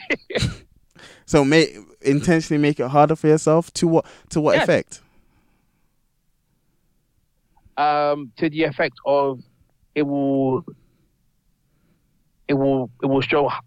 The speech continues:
Speaker 2: how much you really want it. If that makes sense.
Speaker 1: <sighs>
Speaker 2: I feel like, I feel like when stuff is easy for you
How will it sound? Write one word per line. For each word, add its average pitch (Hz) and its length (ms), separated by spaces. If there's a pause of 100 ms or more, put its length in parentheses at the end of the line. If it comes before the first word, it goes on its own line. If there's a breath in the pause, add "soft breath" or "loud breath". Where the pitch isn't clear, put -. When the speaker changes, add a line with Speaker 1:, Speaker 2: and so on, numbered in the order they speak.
(140)
Speaker 2:
how 135 140
much 135 240
you 139 100
really 135 200
want 123 260
it. 110 140 (1040)
If 135 80
that 120 120
makes 110 160
sense. 107 160 (1400)
Speaker 1:
<sighs> 302 240
Speaker 2:
I 139 60
feel 165 160
like, 147 220 (760)
I - 60
feel 196 120
like - 100 (420)
when 165 180
stuff 180 200
is 139 120
easy 151 260
for 131 140
you 120 300